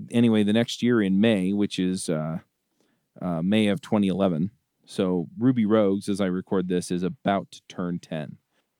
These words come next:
We started Ruby Rogues, right? Anyway, I was freelance for a few years, and I got to the point where I had, I had a handful of freelance clients. And, yeah, I had, like, three or four of 'em. And I was working on all of 'em part-time, and I was juggling that. I was doing, like, a day or so on one, day or so on the next, right?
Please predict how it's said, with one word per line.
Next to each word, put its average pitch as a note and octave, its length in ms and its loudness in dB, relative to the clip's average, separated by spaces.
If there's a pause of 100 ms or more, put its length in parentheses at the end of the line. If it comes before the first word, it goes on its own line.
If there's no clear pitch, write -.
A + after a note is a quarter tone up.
(120)
We G#2 100 -8
started G2+ 280 0
Ruby F#2 260 -2
Rogues, D2+ 420 -8
right? F#2 260 -6 (560)
Anyway, B2 260 2
I G#2+ 60 2
was G#2+ 140 -2
freelance C#3+ 400 2
for A#2+ 100 0
a G#2+ 60 0
few B2+ 140 2
years, G#2+ 360 2 (880)
and G#2+ 420 0
I G#2+ 120 -4
got B2+ 200 0
to A#2+ 60 -8
the A2+ 80 -4
point A#2 320 0
where G2+ 300 0
I G2 60 -2
had, G2+ 680 0 (680)
I C3+ 60 -8
had D3+ 140 -2
a C3+ 60 -2
handful B2 540 -2
of G2 120 -8
freelance F2+ 420 -8
clients. - 500 -16 (520)
And, G2+ 480 -2 (220)
yeah, A#2+ 300 0
I - 20 -2
had, F#2 180 -6
like, G#2 140 -2
three C3 160 0
or A2 80 2
four G2 240 0
of F2+ 80 -2
'em. D#2+ 220 -4
And A2+ 160 2
I A#2+ 80 4
was A2+ 240 2
working A#2+ 260 2
on A2 160 4
all G2+ 160 2
of G2 80 2
'em G#2 100 4
part-time, F#2 460 -2
and F2+ 100 0
I F2 60 0
was F#2+ 160 -2
juggling F#2 380 0
that. F#2+ 160 2
I - 20 2
was F#2+ 140 0
doing, F2+ 180 0
like, F2 160 -2
a D#2 60 -4
day F2+ 140 -2
or F2+ 100 0
so F2 240 -2
on F2 160 -2
one, A2 320 2
day E2+ 140 -4
or F2 80 -4
so D2+ 200 -8
on E2+ 80 -4
the F2 60 -2
next, - 280 -4
right? G2+ 200 -4